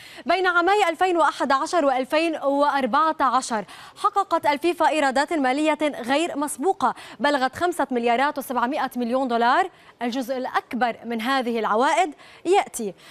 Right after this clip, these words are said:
من حقوق النقل التلفزيوني للفعاليات التي تشرف عليها الفيفا، مثل تصفيات ونهائيات كأس العالم لكرة القدم، حيث بلغت إيرادات حقوق النقل التلفزيوني خلال هذه الفترة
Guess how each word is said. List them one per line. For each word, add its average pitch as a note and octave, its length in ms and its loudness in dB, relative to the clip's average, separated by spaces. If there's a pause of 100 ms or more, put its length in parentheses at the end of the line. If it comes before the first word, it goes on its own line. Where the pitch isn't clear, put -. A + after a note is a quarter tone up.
من C4 140 0
حقوق G#4 440 0
النقل E4+ 380 0
التلفزيوني C4 800 0
للفعاليات C4+ 880 2 (260)
التي B3+ 260 -2
تشرف F#4+ 400 -2
عليها A#3+ 340 0
الفيفا، C#4+ 520 -2 (300)
مثل C#4+ 420 -2
تصفيات C4 720 0
ونهائيات C4+ 720 0
كأس - 260 -2
العالم D#4 400 2
لكرة D4 340 -2
القدم، A3 500 -4 (360)
حيث C#4 220 -2
بلغت B3+ 520 0
إيرادات B3+ 580 0
حقوق F4 400 -4
النقل C#4 320 0
التلفزيوني C4 840 -2 (320)
خلال D#4 300 2
هذه C4+ 300 2
الفترة C4+ 460 0